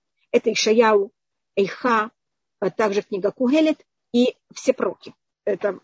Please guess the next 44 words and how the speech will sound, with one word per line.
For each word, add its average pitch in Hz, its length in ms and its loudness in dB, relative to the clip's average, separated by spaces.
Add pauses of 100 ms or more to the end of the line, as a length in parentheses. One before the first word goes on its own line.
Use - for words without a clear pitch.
конечно, 226 440 2
пос-, - 320 -6
это 254 140 -2
имеется 214 260 0
в 202 40 -10
виду 208 60 -4
последняя 208 380 -4
книга 185 340 -6 (100)
пророков, 285 380 0 (240)
это 196 160 -4
Малахи, 185 480 -2 (200)
у 226 60 -4
нас 214 120 0
заканчивается 220 440 -2
не 190 120 -4
на 190 80 -6
хорошую - 380 -4
вещь. - 240 2 (220)
Это 240 220 2
предпоследний 247 580 0
пасук, 311 280 -4
мы 220 100 -6
читаем 208 320 -8
еще 185 260 -8
раз, - 320 -2 (220)
потому 220 120 -4
что 233 120 2
мы 233 60 6
не 254 100 2
хотим 226 240 0
закончить 214 380 -2
ничем 170 260 -8
нехорошим. - 440 -6 (460)
Ну, 262 100 -4
понятно, 294 360 0
что - 200 4
Иха 247 300 -2
не 208 140 -8
может 226 260 0
закончиться 202 420 -12
ни 180 100 -14
на 170 100 -16
чем 190 260 -10 (160)
нехорошем. 180 400 -18